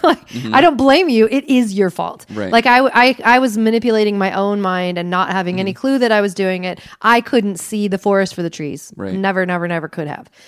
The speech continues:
Speaker 1: So him telling me that I was blaming him never mattered, and it never did. But what was, uh, what I think would have been really helpful was if you actually would ask me, um, "How can I help you?"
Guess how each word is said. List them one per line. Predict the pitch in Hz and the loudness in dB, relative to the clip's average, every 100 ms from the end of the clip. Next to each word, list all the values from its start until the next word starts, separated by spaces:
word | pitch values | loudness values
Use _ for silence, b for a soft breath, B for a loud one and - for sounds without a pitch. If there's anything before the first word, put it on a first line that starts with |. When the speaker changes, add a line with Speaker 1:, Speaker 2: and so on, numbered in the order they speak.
| b | b
Speaker 1:
So | - 214 | -2 2
him | 240 269 | 2 2
telling | 262 240 233 | 2 2 0
me | 226 | 0
that | 208 | 2
I | 196 | 0
was | 190 | 0
blaming | 190 190 185 | -2 -4 -2
him | 180 170 | -4 -2
never | 170 165 160 | -2 -2 -4
mattered, | 151 143 147 156 | -6 -6 -8 -8
and | 165 | -10
it | |
never | 151 156 160 | -8 -8 -8
did. | 147 B B B | -8 B B B
But | 220 | 0
what | 214 226 | 2 2
was, | 214 202 180 - | 2 -2 -6 -10
uh, | 208 | -2
what | 220 | 2
I | 214 | 2
think | 208 311 339 | 0 -4 -2
would | 247 | 0
have | |
been | 214 | 0
really | 202 175 | 0 -2
helpful | 208 - 160 170 _ _ _ _ _ _ - - | -2 -4 -6 -8 _ _ _ _ _ _ -16 -6
was | 202 | -4
if | 202 214 | -2 -4
you | 214 233 262 | -2 0 2
actually | 220 220 214 196 | 2 -2 -4 -2
would | 190 | 0
ask | 180 175 180 - | 0 -2 -4 -10
me, | 196 196 202 b b b | -8 -8 -10 b b b
um, | 190 185 175 175 _ _ _ - | -2 0 -2 -8 _ _ _ -14
"How | - 214 214 | -4 -2 0
can | 226 | -2
I | 196 180 | -2 -2
help | 170 202 208 165 | -2 -2 -2 -6
you?" | 139 190 | -4 -6